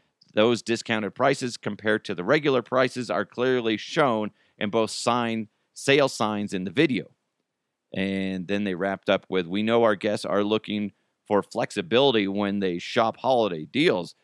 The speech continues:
which is why we began Black Friday deals in late October, and we'll continue offering great discounts throughout the holiday season. We also offer a price match guarantee, and we'll match the price of any item purchased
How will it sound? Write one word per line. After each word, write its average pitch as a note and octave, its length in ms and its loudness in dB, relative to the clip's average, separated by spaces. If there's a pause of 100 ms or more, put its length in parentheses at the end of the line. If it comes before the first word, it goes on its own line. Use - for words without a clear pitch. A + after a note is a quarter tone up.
(200)
which G#2+ 280 0
is G2+ 240 -2
why G2+ 680 0
we A2 180 0
began G#2 540 -2
Black F2 360 -8
Friday G2 380 -4
deals G#2 500 0
in F#2+ 220 -6
late F#2 180 -4
October, G2+ 680 -2 (420)
and G2+ 300 -2
we'll G2+ 160 0
continue B2 500 0
offering A2 520 -2
great G#2+ 340 -2
discounts A2 580 -2
throughout F#2+ 240 -2
the - 80 -8
holiday E2 320 -2
season. C#3 480 0 (340)
We G2 120 2
also A2 480 2 (160)
offer G2+ 400 2
a F#2+ 360 -2
price C#3 420 -2
match A#2 340 -4
guarantee, A#2 720 -2 (400)
and F#2+ 120 -4
we'll G2 120 2
match A#2 520 -2
the F#2+ 80 -8
price A2 440 2
of F#2+ 160 -4
any G#2+ 280 -4
item F#2+ 260 -6
purchased F2+ 500 -8